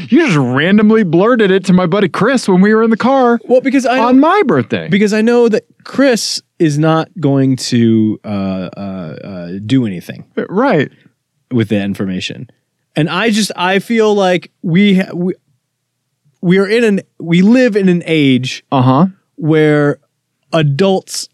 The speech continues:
Speaker 2: expect other adults to give a shit about their birthdays, and that's ridiculous. Uh, so I'm trying to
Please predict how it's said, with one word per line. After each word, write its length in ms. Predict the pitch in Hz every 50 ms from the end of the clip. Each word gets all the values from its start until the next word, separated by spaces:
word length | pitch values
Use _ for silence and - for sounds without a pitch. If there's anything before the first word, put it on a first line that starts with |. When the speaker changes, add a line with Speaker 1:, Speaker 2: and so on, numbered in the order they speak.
| - -
Speaker 2:
expect 540 | 160 139 - - - - 214 196 - - - _ -
other 280 | 220 240 247 233 220
adults 580 | 208 190 165 185 180 180 - - - - - - _ _ -
to 160 | - 165 160
give 180 | 151 180 170 151
a 40 |
shit 220 | 135 - - 147 131
about 300 | 123 123 120 120 117 -
their 100 | 117 110
birthdays, 600 | 104 110 107 113 - - 147 156 160 147 - _ _ _ _ _ _
and 200 | - 120 117 117
that's 200 | 117 110 101 -
ridiculous. 680 | 117 107 95 92 98 - - 147 147 156 165 165 - - - _ _ _ _ _ _ _ _
Uh, 360 | - 123 120 117 120 117 117 - _
so 220 | - - - 208 214
I'm 140 | 220 233 214
trying 260 | - 247 233 233 214
to 100 | 208